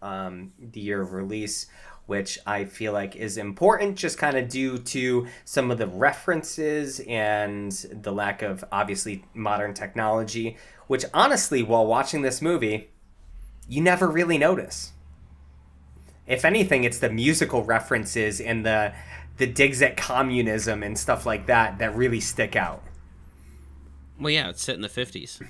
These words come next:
Speaker 1: Exactly. Yeah, it's set in, what, nineteen fifty-six, I think?
Speaker 2: Uh, I think it's fifty-four.
Speaker 1: Okay.
Speaker 2: And it's all about politics.
Speaker 1: Mm-hmm. All
Speaker 2: Well,
Speaker 1: of
Speaker 2: everybody, the, everybody that's invited is involved some way and somehow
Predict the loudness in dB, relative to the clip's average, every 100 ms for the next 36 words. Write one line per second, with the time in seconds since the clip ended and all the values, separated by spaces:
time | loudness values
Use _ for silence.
0 | -18 -2 4 8 6 6 -6 -16 -4 4
1 | 4 4 2 2 2 -2 2 2 2 0
2 | 0 -4 -2 -4 -4 -6 -2 0 0 0
3 | 0 -4 -10 -16 -16 -18 -20 -20 _ -20
4 | _ -14 -8 -8 -6 -6 -6 -10 -10 -10
5 | -8 -8 -8 -12 -20 -20 -10 0 2 4
6 | 2 2 2 2 0 0 0 -2 -2 -2
7 | -2 -6 -10 -12 -18 -20 -20 -14 -6 -6
8 | -6 -12 _ _ _ _ _ _ _ _
9 | -20 -10 0 4 6 4 0 0 -2 -2
10 | -8 -20 -4 2 6 6 6 6 2 -2
11 | 2 2 2 -4 -4 -4 -4 -4 -6 -4
12 | -6 -6 -10 -8 -8 -10